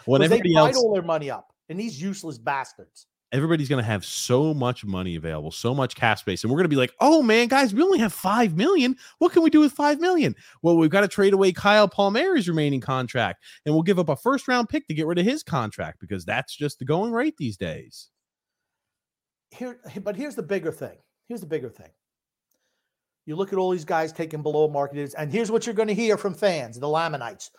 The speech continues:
Speaker 2: Lou and the Lamanites. This is what you're gonna hear. "Well, they never would have come to the Islanders.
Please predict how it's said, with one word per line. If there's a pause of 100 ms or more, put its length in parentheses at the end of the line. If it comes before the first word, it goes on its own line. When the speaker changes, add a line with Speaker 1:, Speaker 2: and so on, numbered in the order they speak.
(140)
Speaker 2:
Lou
and
the
Lamanites. (160)
This
is
what
you're
gonna
hear. (300)
"Well,
they
never
would
have
come
to
the
Islanders.